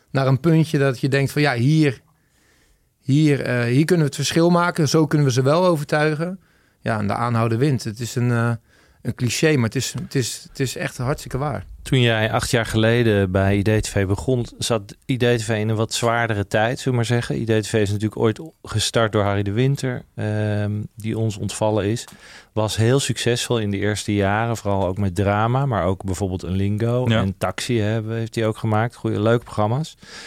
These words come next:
Speaker 2: Daarna is, eh, is het wat minder goed met I D T V gegaan. Wat is er v-, wat hebben jullie veranderd de laatste acht jaar, waardoor jullie in één keer weer helemaal on top zijn?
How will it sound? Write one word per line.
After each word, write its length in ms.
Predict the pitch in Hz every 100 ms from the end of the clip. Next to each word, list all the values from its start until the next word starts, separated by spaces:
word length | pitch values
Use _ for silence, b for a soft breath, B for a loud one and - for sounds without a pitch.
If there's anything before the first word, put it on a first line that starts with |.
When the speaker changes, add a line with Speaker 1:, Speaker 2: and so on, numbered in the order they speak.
| B _
Speaker 2:
Daarna 280 | 110 120 120
is, 280 | 117 -
eh, 240 | 120 107 101
is 100 | 110
het 120 | 113
wat 140 | 113
minder 260 | 110 123 123
goed 180 | - 135
met 160 | 123
I 60 | 117
D 220 | 113 113
T 60 | -
V 160 | 117
gegaan. 280 | 107 113 117 B B B
Wat 160 | - 127
is 160 | 147 143
er 140 | 131
v-, 120 | - 113
wat 220 | 110 127 135
hebben 220 | 147 151
jullie 160 | 139
veranderd 580 | 127 127 147 170 113 92
de 80 | 95
laatste 400 | 101 110 110 -
acht 240 | 107 107
jaar, 220 | - 117 113
waardoor 340 | 110 113 117
jullie 260 | 110 110 107
in 140 | 113
één 160 | 123 139
keer 140 | 127
weer 100 | 117
helemaal 640 | 123 131 123 117 113 113 B B B -
on 200 | 131 120
top 240 | 170 170
zijn? 500 | - 92 87 85 -